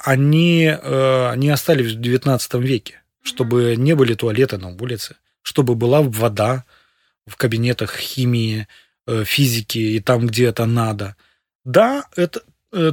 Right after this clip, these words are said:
Speaker 1: трудно сделать, эм, то есть перестроить,
Speaker 2: Мгм.
Speaker 1: когда строишь, конечно, легче. Но я вам хочу сказать, что некоторые школы, э, выглядят, э, намного лучше городских.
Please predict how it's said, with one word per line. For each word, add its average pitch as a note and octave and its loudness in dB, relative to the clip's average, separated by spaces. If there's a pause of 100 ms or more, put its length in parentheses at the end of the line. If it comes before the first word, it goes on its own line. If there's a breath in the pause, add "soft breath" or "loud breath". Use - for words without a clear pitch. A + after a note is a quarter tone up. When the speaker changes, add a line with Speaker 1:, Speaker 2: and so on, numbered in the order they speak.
Speaker 1:
трудно F3 4
сделать, D#3+ 2
эм, C3 0
то D#3 4
есть - 0
перестроить, E3+ 2 (240)
Speaker 2:
Мгм. - -20 (220)
Speaker 1:
когда B2 2
строишь, C3+ -2 (720)
конечно, B2 -6
легче. C#3 -2 (420 loud breath)
Но D#3 6
я G3 8
вам G#3 4
хочу F3+ 2
сказать, F3 2
что - 0
некоторые D3+ 4 (420 loud breath)
школы, G3+ 2
э, D3+ 4
выглядят, C#3+ 2
э, B2 -2
намного C3+ 4
лучше B2+ 2
городских. - -6